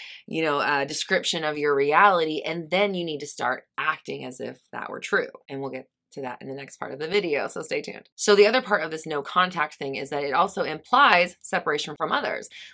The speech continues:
We know from Neville, Everyone Is You Pushed Out, we understand that as the three D reality is a reflection of our inner self, our worries, our doubts, our fears, our insecurities, our expectation, expectations of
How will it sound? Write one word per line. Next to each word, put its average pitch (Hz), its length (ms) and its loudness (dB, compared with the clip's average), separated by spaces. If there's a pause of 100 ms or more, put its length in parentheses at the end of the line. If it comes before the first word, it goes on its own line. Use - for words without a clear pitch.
We 160 140 -4
know 160 160 0
from 143 680 -2 (240)
Neville, 165 560 2
Everyone 131 300 -4
Is 135 120 -8
You 135 80 -10
Pushed - 280 -6
Out, 151 260 2
we 160 160 -6
understand 151 720 -4
that 139 220 -4 (540)
as 185 340 8
the 185 100 0
three 202 320 0
D 185 200 -2
reality 170 640 0 (100)
is 180 340 0
a 170 160 2
reflection 165 600 -2
of 151 100 -6
our 143 160 2
inner 147 280 -4
self, 151 500 0
our 139 160 0
worries, 139 280 -2
our 143 80 -6
doubts, 139 260 -6
our 139 100 -10
fears, 135 240 -4
our 135 100 -6
insecurities, 143 540 -8
our 131 80 -6
expectation, - 640 -12 (240)
expectations 160 800 -8
of 143 100 -8